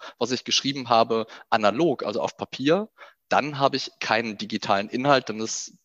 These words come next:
dieses Buch würde ja dann nicht digital bereitgestellt, sondern eben analog als Sache. Andererseits, wenn ich ein analoges Buch, das ich von Hand geschrieben habe,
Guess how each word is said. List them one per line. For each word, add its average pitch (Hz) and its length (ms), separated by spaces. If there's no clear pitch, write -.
dieses 104 200
Buch - 320
würde 117 180
ja 101 140
dann 120 240
nicht - 240
digital 113 380
bereitgestellt, 113 720
sondern 104 280
eben 104 240
analog 104 460
als - 180
Sache. 92 320
Andererseits, 139 680
wenn 120 120
ich - 160
ein 107 200
analoges 120 640
Buch, 170 320
das - 180
ich - 120
von 98 220
Hand 190 240
geschrieben 107 440
habe, 95 360